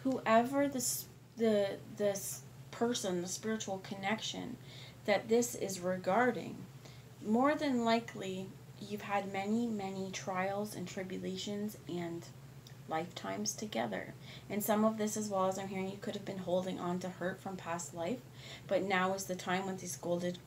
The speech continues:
Christed angels and this orange gold dragon, this entering into a time of golden age. It's like living with power and positivity as well. And I've been so, so guided to this yellow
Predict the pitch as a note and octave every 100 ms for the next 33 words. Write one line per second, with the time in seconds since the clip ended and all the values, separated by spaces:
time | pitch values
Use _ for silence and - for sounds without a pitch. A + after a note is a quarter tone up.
0 | - - E3 G3 - F3+ F3 G3 G3 F3+
1 | F3+ F#3 F3+ - E3 F#3 F#3 F3+ - D#3+
2 | G3 A#3+ A#3 - - - - F3 F3 E3+
3 | F3 F3 F3+ - - F#3 F3+ - F#3+ G#3+
4 | A3 A3 G3+ F3 G3+ G#3+ G#3 F#3 - F#3
5 | F#3 F3+ - F3+ F3 F#3 F3+ F3+ F3+ -
6 | F#3 - F#3 F#3 - - - - - -
7 | - G#3 A3 B3 A#3 G3+ - - F#3+ G3+
8 | G3 G3 - F#3+ F#3+ F#3 F#3 F#3 - -
9 | G#3+ A3 F#3+ F3 F3+ F#3 F3+ F#3+ F#3+ F#3
10 | - - - - G#3 G3+ - G#3 G#3+ -
11 | C4 B3+ - A#3 B3 B3 G#3+ F#3+ F3+ E3
12 | F3+ G3+ F#3+ - F3+ F3+ F3+ F3+ F3 F3
13 | G#3+ A#3 G3